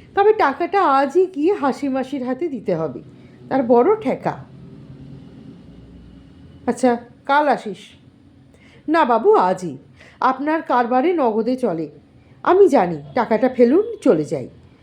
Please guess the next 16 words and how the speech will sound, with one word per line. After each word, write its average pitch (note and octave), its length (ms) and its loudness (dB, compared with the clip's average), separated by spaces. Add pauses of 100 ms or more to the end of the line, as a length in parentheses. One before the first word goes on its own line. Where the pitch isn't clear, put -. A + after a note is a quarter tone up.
(280)
বিষ্ণুপুর F#4 640 6
ঘুরে F4 320 4
ফিরতে F4+ 420 4
রাত E4 300 2
হয়ে G4+ 140 4
যাবে F#3 280 -2
আমার। C3+ 220 -10 (2750)
বেজার B3 520 2
মুখে E4+ 320 2
উঠল C#4 380 4
যোগেন। E3 500 0 (1400)
আলমারি A#3 480 2
খুলে C#4 260 0
টাকাটা A3 420 -2
দিয়ে F3+ 220 0
দিল। C#3+ 240 -8